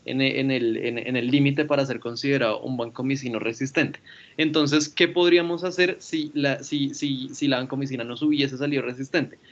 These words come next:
Entonces ya nos iríamos a medicamentos que ya son, un, eh, pues, digamos, una línea más allá, que son la, el linezolid y la daptomicina. ¿Listo?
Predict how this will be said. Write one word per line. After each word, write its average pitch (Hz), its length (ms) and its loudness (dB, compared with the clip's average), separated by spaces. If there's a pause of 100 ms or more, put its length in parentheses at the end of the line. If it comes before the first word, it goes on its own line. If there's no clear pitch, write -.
(160)
Entonces 143 240 0
ya 127 80 2
nos 127 120 -4
iríamos 143 440 2
a 147 40 4
medicamentos 156 680 -2
que 156 100 0
ya 127 140 2
son, 120 260 -4
un, 139 200 -2 (100)
eh, 131 340 0
pues, 135 220 -2
digamos, 113 460 -2 (280)
una 131 220 2
línea 139 400 4
más 135 180 0
allá, 135 320 2 (260)
que 151 140 0
son 135 240 -4
la, 143 220 2
el 143 360 -2
linezolid 175 680 0 (220)
y 160 100 2
la 135 220 2 (100)
daptomicina. 123 760 -6 (760)
¿Listo? 135 280 -6